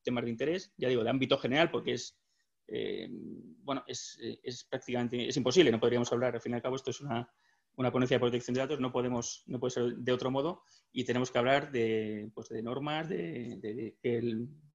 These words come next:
de qué normativa aplica y,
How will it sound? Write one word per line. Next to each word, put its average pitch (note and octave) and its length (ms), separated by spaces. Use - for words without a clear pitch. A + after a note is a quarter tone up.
de - 360
qué B2+ 60
normativa A#2+ 400
aplica C#3 460
y, A2 880